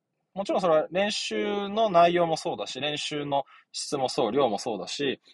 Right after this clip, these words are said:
あとは生活態度、もちろんね、そこは別個で考えるべきとこでもあるんだけど、じゃあ日頃のところで好きないかって言ったら全然好きやっぱりあるし、余計ないろんなね、現象が発生、えー、しているので、じゃあそういうところの選手に、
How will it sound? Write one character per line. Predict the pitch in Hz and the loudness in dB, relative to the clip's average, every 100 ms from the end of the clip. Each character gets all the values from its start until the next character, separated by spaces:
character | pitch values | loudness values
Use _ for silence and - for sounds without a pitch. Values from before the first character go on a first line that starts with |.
| - | 0
あ | 180 | 2
と | 190 | 6
は | 143 113 | 8 8
生 | - 147 | 4 4
活 | 147 - | 2 2
態 | - 160 | 8 8
度、 | 117 110 | 8 -2
も | 123 | -4
ち | 185 | -2
ろ | 123 | -2
ん | |
ね、 | 107 | -4
そ | 139 | -2
こ | 143 | 0
は | |
別 | 107 123 | 0 -2
個 | - | -2
で | 147 | 2
考 | 143 139 143 | 4 6 6
え | |
る | 113 | 4
べ | 127 | 0
き | - | -4
と | 113 | -6
こ | 135 | -4
で | |
も | 120 135 | 6 6
あ | |
る | 156 | 6
ん | |
だ | 110 | -2
け | 104 | -4
ど、 | 135 175 | 0 0
じ | 139 | 2
ゃ | 147 | 2
あ | |
日 | 147 | 2
頃 | 170 202 | 4 6
の | 202 | 6
と | 202 | 2
こ | 202 | 2
ろ | 151 | 2
で | 131 147 - _ _ - | 2 2 0 _ _ -16
好 | - | -8
き | 101 | 4
な | 98 | 6
い | 95 | 6
か | 101 | 2
っ | |
て | - | -4
言 | 110 | -8
っ | |
た | |
ら | 135 | -6
全 | 127 | -6
然 | |
好 | - | -4
き | 135 | 0
や | 127 | 0
っ | - | 2
ぱ | |
り | 117 | 2
あ | 101 | 2
る | 92 | -2
し、 | - 117 | -6 -4
余 | 113 | -2
計 | 147 131 | 0 2
な | 131 123 | 2 0
い | 131 | -2
ろ | 127 | -4
ん | 127 | -2
な | 135 | 0
ね、 | 170 | 2
現 | 123 117 | 2 -2
象 | 123 | -4
が | 107 | -2
発 | 113 - | -4 -4
生、 | 120 117 _ _ _ _ - | -2 -2 _ _ _ _ -4
え | |
ー、 | 113 | -4
し | - | 0
て | 123 | 0
い | |
る | 113 | 0
の | 92 | -2
で、 | 131 117 | 2 2
じ | |
ゃ | 113 | 2
あ | |
そ | - 247 | 4 6
う | 330 | 6
い | 320 294 | 6 4
う | 233 - | -2 -4
と | - | -2
こ | 196 208 | 4 6
ろ | 208 208 - - | 8 4 -2 -2
の | 180 | 0
選 | - 190 - | 2 0 -2
手 | |
に、 | 202 254 | -6 -6